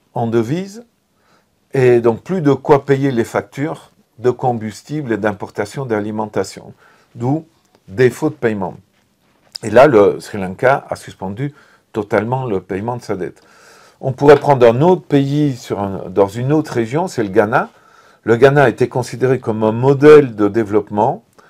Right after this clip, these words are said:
Euh, lui, il dépend de l'exportation de, d'or, euh,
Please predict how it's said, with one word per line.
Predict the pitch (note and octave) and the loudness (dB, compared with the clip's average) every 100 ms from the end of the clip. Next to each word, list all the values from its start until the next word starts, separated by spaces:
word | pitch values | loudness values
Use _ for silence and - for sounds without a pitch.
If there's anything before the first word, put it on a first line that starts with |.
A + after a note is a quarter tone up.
| _ _ _ - | _ _ _ -6
Euh, | A2+ G#2 G2+ F#2+ F#2 F#2+ | 2 4 6 4 2 0
lui, | G2+ B2+ D3 | -4 -2 -2
il | C3 | 0
dépend | A2 G#2 A#2 B2 B2 | 0 0 2 2 2
de | B2+ G#2+ G2+ F#2+ F#2 F#2 - _ _ _ _ - | -4 -2 0 2 -2 -4 -10 _ _ _ _ -12
l'exportation | G2+ G2+ A2 F#2+ A2+ G#2+ - A2+ A2 | -8 -6 -8 -6 -6 -6 -6 -4 -4
de, | F#2+ F#2+ F2+ E2+ D#2 - _ _ _ _ - _ _ | -4 -2 0 0 -4 -8 _ _ _ _ -20 _ _
d'or, | G#2+ B2 B2 A#2 - - _ _ _ _ _ _ - | -2 2 6 6 4 -14 _ _ _ _ _ _ -6
euh, | A2 G2 F#2 F#2 F2 F2 E2+ E2+ E2 - | 0 2 4 4 4 4 2 0 -4 -8